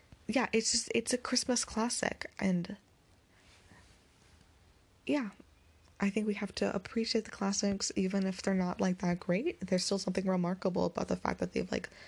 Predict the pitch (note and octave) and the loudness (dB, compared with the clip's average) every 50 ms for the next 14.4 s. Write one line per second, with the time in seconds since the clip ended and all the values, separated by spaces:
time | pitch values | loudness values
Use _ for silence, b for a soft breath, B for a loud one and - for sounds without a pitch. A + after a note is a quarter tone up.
0 | B B B B B B - - F3 E3+ E3+ F3+ E3+ - - F3+ E3 E3+ F3 F3+ | B B B B B B -4 -2 0 0 0 0 0 0 0 0 0 0 0 0
1 | F3+ F3 F3+ - - - - - - - - - - - - - G3 F#3 F3+ - | 0 -2 -4 -4 -4 -4 -4 -4 -6 -6 -6 -6 -6 -4 -2 -2 -2 0 0 0
2 | F3 E3+ E3 E3 E3 F3+ F#3+ F#3+ F#3 - - - B B B - - - - - | 0 0 0 0 0 0 0 0 -2 -4 -10 -16 B B B -18 -20 -20 -20 -20
3 | - - - G3 G#3+ - - - B3+ B3+ A#3+ - - G#3+ G3 F#3+ - F3+ F#3 F#3 | -14 -6 -2 -2 -2 0 0 2 2 2 2 2 0 0 0 2 2 2 4 4
4 | F#3 F#3+ F#3+ F#3 F3+ F3 F3+ - - - F#3+ F#3 G3 G3 G3+ A3+ D4 E4+ - - | 4 4 4 2 2 2 0 -4 -6 -2 0 2 2 2 2 0 -2 -4 -8 -12
5 | - - - - _ _ _ _ _ _ _ - - _ - - B B B B | -20 -20 -20 -20 _ _ _ _ _ _ _ -20 -20 _ -20 -20 B B B B
6 | B - - C4+ D4+ E4 E4 - - B4 - - - - G4 G4 F#4+ F4 - - | B -6 0 2 2 2 2 0 -2 -2 -2 0 0 2 2 2 2 0 0 0
7 | - D4+ D4+ D4+ D4 C#4+ C4+ - - G#4+ B4+ - C5 F#4+ - - - A3+ G3+ G3 | 2 2 0 2 2 0 0 2 0 0 2 2 0 -2 -2 -2 0 2 2 2
8 | - - - G#3 G#3 G3+ - - A#3 G#3+ G#3 G#3 G#3 - C4 C4 C4+ - - - | 2 4 4 4 4 2 0 0 0 2 2 2 2 2 2 2 2 0 -2 -4
9 | - - - - A#3+ A3+ G3 F3+ E3+ E3+ - F3+ F3 E3+ E3 E3 B B B B | -2 0 0 0 2 2 2 2 0 0 2 2 2 2 0 -2 B B B B
10 | B B - - C4 - - - C4+ C4+ B3+ A#3+ - - B B B B B _ | B B -2 -2 -2 -2 -2 0 0 2 2 0 -2 -8 B B B B B _
11 | b b b b b b b b b b _ _ _ _ - - F3+ C#4+ D4 C#4+ | b b b b b b b b b b _ _ _ _ 0 2 2 2 2 0
12 | C4+ A#3+ - - - - - - - - C#4+ C#4+ C#4 C#4 C4+ C4 - C4 B3 A3+ | -2 -2 0 2 4 4 4 4 2 0 0 2 2 0 0 0 0 0 0 0
13 | - - F3+ F3+ G#3+ A#3 A#3+ A#3+ A3+ A3 A3 A3 A3 G3+ F#3 F3+ G#3 C#4+ E4+ D4+ | 0 0 2 4 4 4 4 4 4 4 6 6 6 4 4 4 4 6 4 4
14 | G3+ E3+ E3 E3+ G3 - - B | 4 0 -2 -4 -4 -6 -8 B